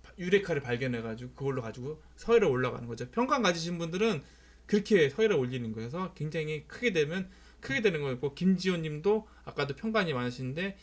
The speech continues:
이 평강 가지신 분들은 혁명의 아이콘이에요. 혁명의 아이콘, 아이콘이기 때문에 예수님은 어떻게 보면 여러분들이 그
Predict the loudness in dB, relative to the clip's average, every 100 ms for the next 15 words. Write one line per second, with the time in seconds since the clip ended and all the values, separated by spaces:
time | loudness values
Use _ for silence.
0 | -18 -14 -6 0 2 2 0 -2 -6 -6
1 | -6 -4 -6 -4 -4 -2 0 0 0 -4
2 | -16 -20 -20 -10 0 2 0 -2 -6 -6
3 | -6 -4 0 2 2 0 -2 -8 -12 -8
4 | -4 -4 -4 -4 -4 -6 -6 -6 -4 -4
5 | -4 -8 -20 -20 -20 -20 -6 0 0 0
6 | 0 2 2 2 0 -2 -2 -2 0 0
7 | 0 0 0 0 -2 -2 -2 -6 -18 -20
8 | -20 -10 -4 -2 -2 -2 -4 -4 -6 -10